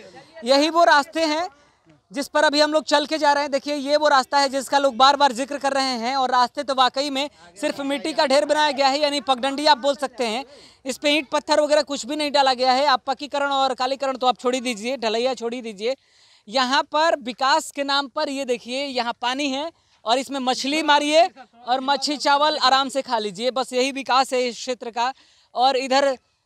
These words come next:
शायद ही कोई आता होगा, भूले भटके राही ही इस क्षेत्र में आ जाते होंगे। ये,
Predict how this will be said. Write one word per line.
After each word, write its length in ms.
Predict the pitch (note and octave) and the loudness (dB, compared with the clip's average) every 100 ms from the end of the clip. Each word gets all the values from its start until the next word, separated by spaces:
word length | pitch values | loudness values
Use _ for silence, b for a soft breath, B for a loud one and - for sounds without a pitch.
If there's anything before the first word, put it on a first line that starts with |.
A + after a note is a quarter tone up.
| _ - | _ 0
शायद 340 | C4+ D4+ E4+ | 4 4 4
ही 80 | D4+ | 2
कोई 280 | C#4+ D4+ D#4+ | -2 -2 4
आता 240 | D4 C4 D4 | 4 4 2
होगा, 300 | B3 G#3 F#3 | 2 2 0
भूले 220 | G3 C4+ | 2 2
भटके 300 | C4 C4 C4+ | 2 0 -2
राही 300 | C4 A#3+ C#4 C4 | 0 0 -2 -4
ही 280 | C#4 C#4+ C4+ | -6 -6 -8
इस 100 | G#3+ | -8
क्षेत्र 340 | - C4 B3+ | -6 -6 -4
में 100 | B3+ | 0
आ 80 | A#3+ | 2
जाते 240 | A#3+ A#3 | 0 0
होंगे। 280 | A#3 A#3+ A#3+ C#4 A#3 G#3+ A3+ G#3+ C#4 | -4 -2 0 -2 -4 -16 -20 -18 -10
ये, 300 | B3 D4+ E4 | -4 0 0